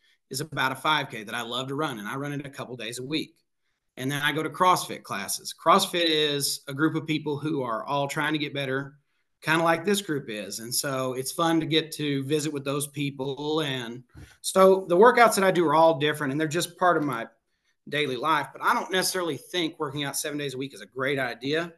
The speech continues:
but moving, just simple movements like taking a ten-minute walk are huge things. So the last two I have is,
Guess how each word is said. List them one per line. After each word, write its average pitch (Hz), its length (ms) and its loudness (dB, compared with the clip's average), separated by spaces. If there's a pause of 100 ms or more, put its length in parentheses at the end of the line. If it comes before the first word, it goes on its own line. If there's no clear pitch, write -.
(380)
but 117 160 -12
moving, 165 580 4
just - 280 -2
simple 190 260 0
movements 170 460 4
like 131 200 -8 (200)
taking 147 280 -2
a 131 40 -4
ten-minute 156 400 -2
walk 131 400 -4 (680)
are 127 60 -6
huge 131 400 -6
things. 101 440 -10 (760)
So - 160 0
the 160 60 4
last 175 340 4
two 190 120 2
I 160 80 4
have 151 340 2
is, 135 600 -6